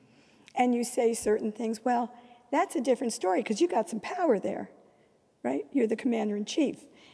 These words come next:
And so in that instance, it may not be hyperbole, it may just be scary, you know?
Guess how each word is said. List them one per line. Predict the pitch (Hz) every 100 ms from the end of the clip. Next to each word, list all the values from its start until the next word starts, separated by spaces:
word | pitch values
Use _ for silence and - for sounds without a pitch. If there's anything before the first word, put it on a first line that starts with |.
| -
And | 220 233
so | - 233 220 208 - 233
in | 226
that | 208 247 311
instance, | 233 202 - 196 196 208 - - - _
it | - 214 - - -
may | 220 220
not | 220 208
be | -
hyperbole, | 190 214 - 247 262 269
it | -
may | 220
just | 214 214 -
be | 202 208 - -
scary, | - - 240 311 - - 214 - - - - _
you | 220
know? | 208 226